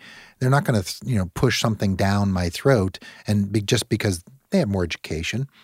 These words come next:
they, they have more skill, more experience. Again, as you suggest, it really is the, the client's decision rather than, and, like, the patient's decision. I think that's so important.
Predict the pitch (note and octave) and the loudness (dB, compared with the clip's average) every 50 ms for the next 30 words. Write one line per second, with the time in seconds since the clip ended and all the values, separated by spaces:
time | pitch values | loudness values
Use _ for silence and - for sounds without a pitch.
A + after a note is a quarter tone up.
0 | - - - _ _ - - G#2+ G#2+ G2 F#2+ A2+ A2+ G2 G2 F#2 F2+ F2+ - - | -20 -20 -20 _ _ -6 -2 0 0 2 2 0 0 0 0 0 -2 -2 -2 -2
1 | - - - - E2+ D2+ D#2+ G2 C3 C3 A2+ F#2+ F2 E2 - - - - - - | -4 -4 -4 -4 -4 -2 -2 -2 -2 0 0 0 -2 -2 -4 -4 -6 -6 -2 -2
2 | G2+ E2+ D#2+ E2 E2 G2+ A#2+ - - - - - - - - - - _ _ - | -2 0 0 0 0 0 -2 -2 -4 -8 -10 -14 -20 -20 -20 -20 -20 _ _ -6
3 | - A#2 A2 C#3+ E3 C#3+ G#2 F#2+ G2 F#2 - B2 A2 - - G2 F#2 C3 D3 C3 | -4 0 2 2 2 2 2 0 -2 -2 -2 -2 -2 -2 -2 -2 0 2 2 2
4 | - - G2+ F2 G#2+ A2+ A#2+ A#2 A2+ A2 A2+ G#2+ G2+ F#2+ G2+ G#2+ G2+ G2+ G2+ G2 | 0 -2 -2 0 0 0 2 2 2 2 2 2 0 -2 -2 0 2 2 2 0
5 | - - - - - _ _ _ _ - G#2+ G#2 - - - - G#2+ G2+ G#2 G#2 | -2 -8 -20 -20 -20 _ _ _ _ -4 -2 -2 -2 -2 -4 -2 0 0 2 0
6 | G2+ G2+ - - - F2+ - - E3 E3+ A#2+ F2 D#2 D#2 - _ _ _ _ _ | 0 -2 -4 -6 -6 -6 0 2 2 2 2 0 -4 -6 -10 _ _ _ _ _
7 | _ _ _ _ _ _ _ _ - - - - _ - A#2 B2 A#2+ A2+ A#2 B2 | _ _ _ _ _ _ _ _ -18 -18 -18 -16 _ 0 2 2 2 4 2 2
8 | G#2+ A2 A2+ G#2+ G2+ G#2 G2+ - - - _ _ - A2 A2+ G2 G2 G2 - - | 4 4 4 4 4 2 0 -2 -4 -16 _ _ -8 -4 -2 0 0 0 -2 -4
9 | - - - D3+ D#3 D3 - - F#2+ E2+ - - - _ - G2 F#2+ F2+ - F2+ | -6 -2 0 2 2 2 2 0 -2 -2 -2 -8 -12 _ -4 -2 -2 0 0 -2
10 | E2 D#2+ F2+ - - B2+ E3+ D3+ C#3 A#2 - - - - - - C3+ C3+ C3 C3+ | -2 -4 -6 -6 0 0 2 2 2 -2 -2 -2 -2 -2 0 2 2 4 4 4
11 | B2 G#2+ G2 - - - A2 A2 G#2 G2 G2 - | 4 2 0 -4 -2 0 0 0 0 -2 -4 -6